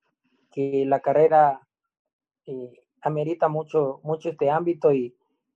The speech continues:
y bueno, el hecho de, de transcurrir en el tiempo y, y de que se presenten las oportunidades a lo largo de, de mi carrera personal, pues, eh, y las circunstancias en las que yo he podido sobresalir, pues, eh,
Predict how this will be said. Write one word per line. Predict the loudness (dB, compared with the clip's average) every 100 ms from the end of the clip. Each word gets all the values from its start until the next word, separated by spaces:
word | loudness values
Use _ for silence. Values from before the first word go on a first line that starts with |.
| _ _ _ _ _ _
y | -10 0
bueno, | 6 6 6 -4 _ _ _ -8
el | -2 0
hecho | 2 4
de, | 6 6 4 0 -8 _ _
de | 0 0
transcurrir | -2 -6 -4 -2 4 4
en | 4
el | 0
tiempo | -2 0 2 0
y, | -2 -2
y | -2
de | -2
que | -6
se | -10
presenten | -2 0 2 0
las | -4
oportunidades | -8 -6 0 6 6 4 0
a |
lo | -4 2
largo | 2 2 -2
de, | -6 -10 _ _ _ _ _ _ _ _ _ _ _ -4
de | -2
mi | -2
carrera | 0 2 2 0
personal, | -8 -2 -2 -2
pues, | -6 -6 _ _ _ _ -10
eh, | -8 -6 -8 -10 _ -6
y | 0
las | 0
circunstancias | -2 -8 -2 -2 -2
en | -4
las | -4
que | -4 2
yo | 4 4 2 _ _ _ _ -8
he |
podido | 0 2 2 0
sobresalir, | 0 2 2 2 2
pues, | 0 0 -4 _ -4
eh, | -2 -2